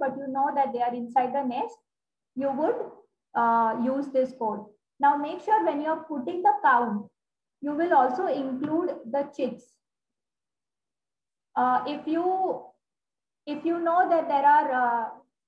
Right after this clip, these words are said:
there is a scenario sta-, uh, tet-, nesting in a cavity or in a electric, uh, meter box or whatever in a cavity, and, uh, you've been seeing the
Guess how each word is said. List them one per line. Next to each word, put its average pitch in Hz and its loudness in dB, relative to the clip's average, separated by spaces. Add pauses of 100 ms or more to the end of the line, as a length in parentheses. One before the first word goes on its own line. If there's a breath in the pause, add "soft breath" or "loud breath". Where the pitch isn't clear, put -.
(180)
there 277 0
is 311 -4
a 330 0
scenario 320 0
sta-, 285 -2 (140)
uh, 226 0
tet-, 277 -2
nesting 262 -4
in 302 -6
a 302 -2
cavity 254 0
or 262 2
in 262 0
a 269 8 (640)
electric, 269 2
uh, 233 2 (880)
meter 285 0
box 254 0
or 254 -2
whatever 254 0
in 247 0
a 262 0
cavity, 247 0 (540)
and, 285 6
uh, 269 6
you've 311 -6
been 349 -4 (100)
seeing 349 -2
the 277 2